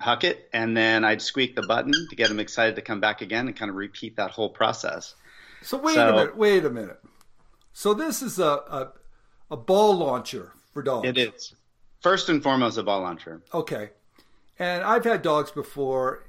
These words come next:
Speaker 2: and retrievers that love to retrieve balls, and you basically throw your arm out. Um,
Speaker 1: Yeah.
Speaker 2: and so this is a very helpful product. There's no doubt about it.
Speaker 1: Yeah, I
Speaker 2: Um,
Speaker 1: mean, the Chu-,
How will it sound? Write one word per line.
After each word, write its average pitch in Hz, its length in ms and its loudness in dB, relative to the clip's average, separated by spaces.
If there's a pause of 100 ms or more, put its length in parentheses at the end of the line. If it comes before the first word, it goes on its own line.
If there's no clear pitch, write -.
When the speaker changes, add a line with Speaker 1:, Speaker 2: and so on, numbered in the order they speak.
Speaker 2:
and 139 580 -6 (140)
retrievers 147 920 -4
that 139 160 -4
love 165 460 0
to 156 120 -4
retrieve 135 640 -8
balls, 113 500 -8
and 110 440 -10 (380)
you 165 120 -4
basically 202 480 -2
throw 170 260 -2
your 139 240 2
arm 160 240 2
out. 95 260 -8 (540)
Um, 117 400 -12 (400)
Speaker 1:
Yeah. 123 200 -2 (320)
Speaker 2:
and 127 340 -10 (480)
so 185 200 0
this 233 220 -2
is 240 80 -2
a 226 60 4
very 190 240 4
helpful 160 640 -4 (120)
product. - 380 0
There's 143 160 -6
no 147 100 -2
doubt 135 200 0
about 151 280 0
it. - 140 -10 (240)
Speaker 1:
Yeah, 262 180 0
I 208 80 4
Speaker 2:
Um, 208 60 4
Speaker 1:
mean, 208 120 0
the 190 80 2
Chu-, - 160 -12